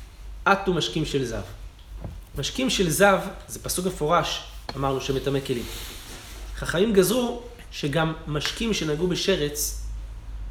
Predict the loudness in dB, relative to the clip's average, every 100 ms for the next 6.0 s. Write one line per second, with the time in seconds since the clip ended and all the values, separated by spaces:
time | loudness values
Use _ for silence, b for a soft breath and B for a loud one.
0 | -8 -6 -2 0 2 2 2 4 2 2
1 | -2 -2 6 8 8 2 0 0 -4 -10
2 | -12 -14 -14 -12 -12 -12 -14 -16 -12 -8
3 | -4 0 4 4 6 8 8 8 6 6
4 | 6 4 4 2 2 -2 -10 -14 -12 -6
5 | 2 4 4 4 2 4 4 2 2